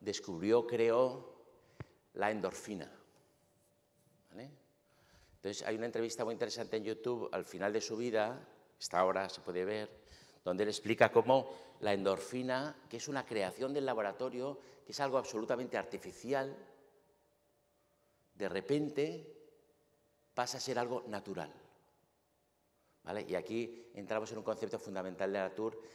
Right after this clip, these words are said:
que es la distinción, la coimplicación de naturaleza y cultura. Es decir, el laboratorio se crea la endorfina y en el momento que la crea,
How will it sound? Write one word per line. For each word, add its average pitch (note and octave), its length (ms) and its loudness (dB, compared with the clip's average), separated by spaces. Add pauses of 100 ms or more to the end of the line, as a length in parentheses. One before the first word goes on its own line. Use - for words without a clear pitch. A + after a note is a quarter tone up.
(180)
que G#2 180 2
es - 440 -6
la F#2 120 0
distinción, F#2+ 560 0
la G#2 160 4
coimplicación A2 840 2
de G#2 160 2
naturaleza F#2 540 -2
y F#2 40 -4
cultura. D2 460 -8 (600)
Es F2+ 100 -12
decir, G2+ 180 -4
el F#2+ 80 2
laboratorio G2+ 400 2
se A#2+ 180 -8
crea C3+ 340 6
la A#2+ 80 2
endorfina A2+ 840 -4 (1080)
y A#2+ 160 -4
en - 60 -6
el A2 100 0
momento C3+ 240 2
que D3+ 80 2
la D3 120 4
crea, D3+ 480 2